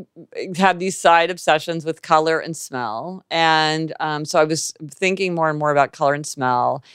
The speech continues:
And one of the things about me as kind of a person who writes about happiness is I do not like meditation. I've tried it twice.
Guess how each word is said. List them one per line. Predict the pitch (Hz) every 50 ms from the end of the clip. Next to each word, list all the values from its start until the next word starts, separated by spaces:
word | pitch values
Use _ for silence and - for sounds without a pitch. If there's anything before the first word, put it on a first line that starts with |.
| - - - _ _ _ -
And | 180 185 185
one | 196 196
of | 220 220
the | 226 208
things | - 202 180 180 170 143
about | 170 151 151 139 -
me | 151 170 165 156 156 151 147 -
as | - 143 -
kind | - 156 147
of | 139 135
a | 131
person | 123 151 143 135 147
who | 143 139
writes | 131 131 - -
about | 139 143
happiness | 143 135 127 127 131 127 -
is | 131 127 -
I | - 156
do | 160 131 143
not | 160 156 156 147 143 143 123 117
like | 139 135 120 -
meditation. | 135 127 127 127 - 127 120 - - - -
I've | - 139 -
tried | - - 160 175 202
it | 202
twice. | - - 185 170 156 151 156 143 - - -